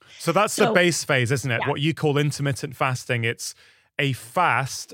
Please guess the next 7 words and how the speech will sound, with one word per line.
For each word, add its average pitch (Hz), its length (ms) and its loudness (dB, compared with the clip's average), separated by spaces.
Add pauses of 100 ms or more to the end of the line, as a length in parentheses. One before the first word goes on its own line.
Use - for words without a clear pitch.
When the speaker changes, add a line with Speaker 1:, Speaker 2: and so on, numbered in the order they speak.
(120)
Speaker 1:
of 131 360 -4 (520)
somewhere 180 480 2
between 131 320 -4
twelve 139 280 0
and 127 120 -2
sixteen 123 400 -6
hours. 95 560 -8